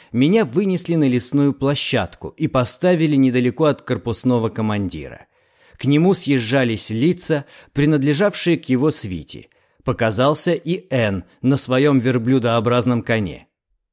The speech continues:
"Уберите, уберите Н!"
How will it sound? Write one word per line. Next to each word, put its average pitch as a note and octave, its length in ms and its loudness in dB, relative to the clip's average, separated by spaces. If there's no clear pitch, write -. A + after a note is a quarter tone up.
"Уберите, C#3 880 0
уберите G3 800 2
Н!" C3 460 0